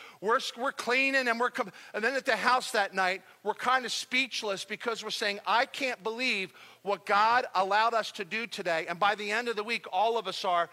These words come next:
"I can't wait to get home and hug my wife and hug my kids and thank the Lord for my house and thank the Lord for my car that has fifty thousand miles on it. Oh my gosh." You know what?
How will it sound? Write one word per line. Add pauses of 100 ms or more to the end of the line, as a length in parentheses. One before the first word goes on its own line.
(340)
"I
can't
wait
to
get
home
and
hug
my
wife
and
hug
my
kids
and
thank
the
Lord
for
my
house
and
thank
the
Lord
for
my
car (560)
that
has
fifty
thousand
miles
on
it.
Oh
my
gosh."
You
know
what?